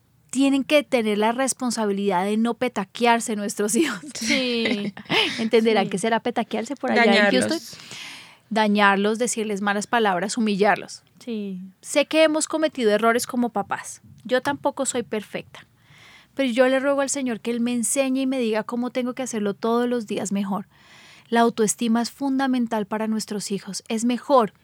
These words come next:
Speaker 1: bajarles la autoestima
Speaker 2: Sí.
Speaker 1: que, que no tengan autoestima.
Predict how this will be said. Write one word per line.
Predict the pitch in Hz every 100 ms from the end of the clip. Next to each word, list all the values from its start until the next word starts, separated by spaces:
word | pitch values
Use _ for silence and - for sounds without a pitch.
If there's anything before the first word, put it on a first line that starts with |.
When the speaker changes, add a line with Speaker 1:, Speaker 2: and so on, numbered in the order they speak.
| _ - - -
Speaker 1:
bajarles | 214 220 233 220 233 240
la |
autoestima | 262 254 202 - 269 339 494 - _ _ _ _ _ _ _ _ _ _ _ _ _ _ _
Speaker 2:
Sí. | 339
Speaker 1:
que, | 247 226
que | 220
no | 202
tengan | - 202 190 220
autoestima. | - 208 -